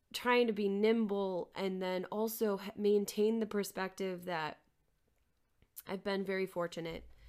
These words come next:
Um, but my fortune has to have some sort of,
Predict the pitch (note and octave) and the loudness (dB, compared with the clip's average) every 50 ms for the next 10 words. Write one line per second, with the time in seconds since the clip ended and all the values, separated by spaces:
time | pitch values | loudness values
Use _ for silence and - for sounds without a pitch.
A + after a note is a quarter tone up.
0 | - - - - - - - - - - - - - - - - F#3+ F#3 F3+ F3+ | -16 -16 -16 -16 -18 -20 -20 -20 -20 -20 -20 -20 -18 -10 -4 -4 -2 -2 -2 -2
1 | E3+ E3+ F3 E3+ E3+ E3+ E3+ - - - - - - - - - - - - - | -4 -4 -6 -6 -8 -10 -10 -14 -16 -18 -18 -20 -20 -20 -20 -18 -18 -18 -18 -14
2 | - - F3 - G#3+ G#3 G3 G3 - - - - - - - - - - - - | -12 -12 -6 -2 0 0 0 -2 -4 -8 -14 -16 -16 -14 -14 -14 -14 -14 -16 -16
3 | - - - - - - - G#3 F#3 G3 G3+ G#3 G#3 G#3+ G#3+ G#3+ G#3+ - - A#3+ | -18 -18 -20 -20 -18 -12 -10 -6 -4 2 6 6 8 8 6 4 2 0 0 0
4 | A#3 A3 G#3+ - - G#3 G#3 G3 F#3 F#3 F#3 F#3 - - - G3+ G3 - - - | 2 2 2 0 0 0 0 2 0 0 -4 -6 -8 -4 -2 -2 -2 -2 -4 -6
5 | - - - - G3 F3+ F3 F3 E3+ A#2 A#2 - - - - - - - - - | -6 -6 -6 -4 -4 -2 -2 -2 -2 -2 -4 -4 -6 -8 -10 -12 -14 -16 -16 -16
6 | - - - - - - - - - G3+ G3+ G3 F#3+ F#3 - - G#3+ G3+ F#3+ F3 | -16 -18 -18 -18 -18 -18 -14 -6 0 2 2 2 2 0 -4 -4 -4 -4 -4 -2
7 | - F#3+ F3+ F3+ F3 E3+ E3+ | -4 -4 -2 -2 -4 -4 -6